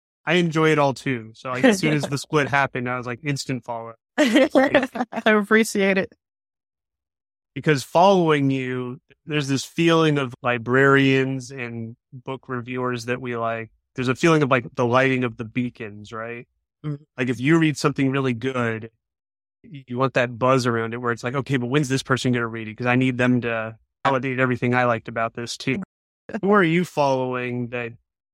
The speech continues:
Speaker 1: that, like, gets you into that mode where you're like, "Oh, I can't wait to see what they read next"?
Speaker 2: Oh, goodness gracious. I follow some really, really great creators. Bree at the Locked Booktician, we have very different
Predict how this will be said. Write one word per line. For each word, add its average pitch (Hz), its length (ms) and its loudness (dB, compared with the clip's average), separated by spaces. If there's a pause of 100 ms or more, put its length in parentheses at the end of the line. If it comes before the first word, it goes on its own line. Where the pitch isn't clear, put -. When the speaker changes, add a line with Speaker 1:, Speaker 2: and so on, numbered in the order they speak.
(300)
Speaker 1:
that, 131 100 -10
like, 123 240 -2
gets - 300 -2
you 135 160 4
into 123 180 0
that 113 220 -6
mode 117 420 -6
where 123 100 -8
you're 127 160 -2
like, 127 240 -6
"Oh, - 140 -12
I 151 60 -8
can't 147 220 -12
wait 143 160 -12
to - 80 -14
see 147 180 -4
what 127 120 -4
they 135 120 -6
read 127 260 -8
next"? 131 260 -12 (460)
Speaker 2:
Oh, 165 260 -4
goodness 143 420 -10
gracious. 147 600 -6
I 151 120 -2
follow 185 340 0
some 131 420 -10
really, 147 320 -6
really 135 340 -10
great 127 800 0
creators. 135 840 -4 (500)
Bree 160 540 0
at 147 140 -4
the 139 100 -6
Locked 135 480 -6
Booktician, 180 880 -8
we 190 600 -4
have 139 400 -6
very 156 600 -2 (160)
different 143 600 -4